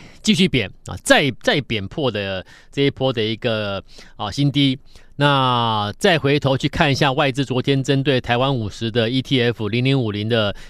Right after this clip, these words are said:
E T F呈现又是卖超，所以昨天大涨两百点，外资还是卖零零五零，这一点我有告诉各位去观察外资在想什么，有没有？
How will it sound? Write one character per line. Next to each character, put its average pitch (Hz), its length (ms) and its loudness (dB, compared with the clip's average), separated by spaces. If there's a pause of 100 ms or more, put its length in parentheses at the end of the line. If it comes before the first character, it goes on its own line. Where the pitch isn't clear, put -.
(100)
E 131 80 -4
T 139 200 2
F 117 260 -2 (160)
呈 131 180 0
现 135 200 2
又 135 80 2
是 127 100 0
卖 135 180 2
超， 113 300 0 (300)
所 208 120 4
以 175 60 6
昨 165 140 2
天 220 120 4
大 214 160 4
涨 143 120 2
两 135 120 2
百 156 120 4
点， 123 240 0
外 143 160 2
资 135 180 -2
还 117 300 -2
是 - 120 -2
卖 139 220 4
零 113 160 0
零 120 160 2
五 95 140 -2
零， 87 260 -6 (320)
这 196 180 6
一 180 60 6
点 127 160 0
我 123 80 2
有 120 60 2
告 131 160 2
诉 123 100 -4
各 127 160 0
位 127 100 2
去 123 80 -4
观 131 240 0
察 110 120 -2
外 127 160 0
资 127 100 -6
在 123 100 2
想 110 220 -4
什 110 160 0
么， 87 140 -4
有 104 100 0
没 131 80 4
有？ 131 180 2